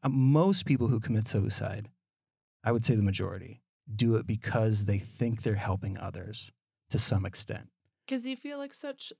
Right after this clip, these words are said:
Speaker 2: like, a burden.
Speaker 1: Hundred percent.
Speaker 2: Yeah. <laughs>
Speaker 1: And, or the amount of shame that they feel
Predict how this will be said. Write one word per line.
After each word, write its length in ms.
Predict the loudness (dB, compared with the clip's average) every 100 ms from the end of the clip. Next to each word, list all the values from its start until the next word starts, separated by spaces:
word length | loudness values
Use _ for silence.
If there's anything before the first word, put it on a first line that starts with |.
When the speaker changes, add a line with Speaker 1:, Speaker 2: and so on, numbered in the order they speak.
| -10
Speaker 2:
like, 200 | -8 -6
a 120 | -10
burden. 840 | -10 -10 -8 -8 -10 -12 -12 -16 -16 0
Speaker 1:
Hundred 240 | 2 2
percent. 360 | -2 -6 -8 -14 _ _ _ _ _ -8
Speaker 2:
Yeah. 480 | -4 -2 -4 -6 -12 _ -12
<laughs> 760 | -6 -2 2 4 4 0 -6 -12 _ _ 2
Speaker 1:
And, 380 | 4 4 2 0 0
or 640 | 4 6 6 4 2 -2 -10 _ _ _ _ -10
the 540 | 0 2 4 2 0 -2 _ _ -2
amount 520 | 2 2 2 0 0
of 300 | 0 2 2
shame 680 | -2 0 0 0 2 2 2
that 220 | 2 -2 2
they 160 | 0
feel 600 | 0 -2 0 2 2 0